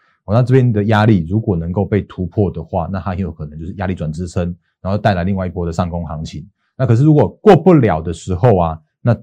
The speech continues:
还是依然会在这边去做一个整个，整个带弹，然后那个就是整个带弹这样的行情，会对它后市如果能够突破，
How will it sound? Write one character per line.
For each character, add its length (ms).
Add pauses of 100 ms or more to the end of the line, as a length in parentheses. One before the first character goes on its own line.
还 200
是 140
依 140
然 200
会 160
在 120
这 120
边 160
去 120
做 220
一 60
个 320
整 160
个， 80
整 200
个 60
带 120
弹， 260 (160)
然 100
后 280 (340)
那 120
个 340
就 80
是 260 (320)
整 160
个 120
带 120
弹 180
这 60
样 80
的 60
行 140
情， 180
会 140
对 140
它 140
后 280
市 240
如 160
果 80
能 120
够 140
突 240
破， 320